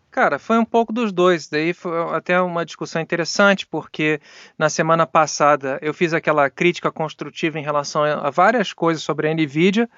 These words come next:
Anteontem, o gerente de marketing da Nvidia Brasil, o Léo de Biasi, me ligou.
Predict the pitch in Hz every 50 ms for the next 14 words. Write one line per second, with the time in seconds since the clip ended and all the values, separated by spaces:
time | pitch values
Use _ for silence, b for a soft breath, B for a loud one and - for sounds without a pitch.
0 | b b b b b b b b b b b b - - 202 233 247 - - 214
1 | 185 175 160 156 156 135 - 156 139 131 123 123 _ _ _ _ - - 160 160
2 | 160 160 151 - 165 160 175 165 160 156 151 147 147 - 151 135 - 147 143 151
3 | 156 156 143 131 151 139 151 143 147 147 143 135 120 113 120 135 147 147 135 120
4 | - 135 139 139 143 147 151 135 127 139 139 135 135 131 143 156 185 196 202 190
5 | 151 131 139 143 160 185 190